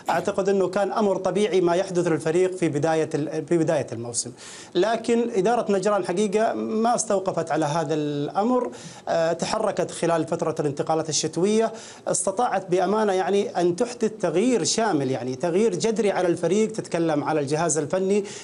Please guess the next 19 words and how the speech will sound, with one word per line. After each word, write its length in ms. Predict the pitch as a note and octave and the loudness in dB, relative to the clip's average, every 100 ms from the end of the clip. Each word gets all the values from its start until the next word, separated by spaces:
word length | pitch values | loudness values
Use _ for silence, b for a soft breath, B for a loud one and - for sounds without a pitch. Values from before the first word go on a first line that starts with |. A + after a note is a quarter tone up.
| B | B
اللي 180 | F3 F3+ | 2 2
حقيقة 440 | F#3 F#3 F#3 G3 | 2 0 2 2
أنا 120 | F#3+ F#3 | 2 2
ما 80 | G#3 | 2
ودي 360 | G3+ E3+ G3+ | 2 2 2
أتكلم 380 | - G3+ G3 F3 | 2 2 2 2
في 100 | E3 | 0
كثير، 420 | E3+ F3 A3 F3+ | 0 0 0 0
في 140 | F#3 F#3+ | 0 0
كثير 300 | F3+ G3+ G#3+ | 2 2 2
لأنه 260 | F#3 F#3 | 4 4
لا 100 | F#3+ | 4
يفتى 420 | G3+ G3 - F#3+ F3+ | 2 0 2 2 2
ومالك 380 | F3 F#3 F3 F3 | 2 2 2 2
المدينة 340 | D#3+ F3+ D#3 | 2 2 2
الكابتن 420 | C#3+ E3+ - E3 | 0 -2 0 2
بندر 460 | F3 F3 E3+ E3+ D3+ | 2 2 2 2 2
موجود 360 | D3+ D3+ D#3+ | 2 2 2
معنا، 340 | D3+ F3 G#3+ | 2 2 0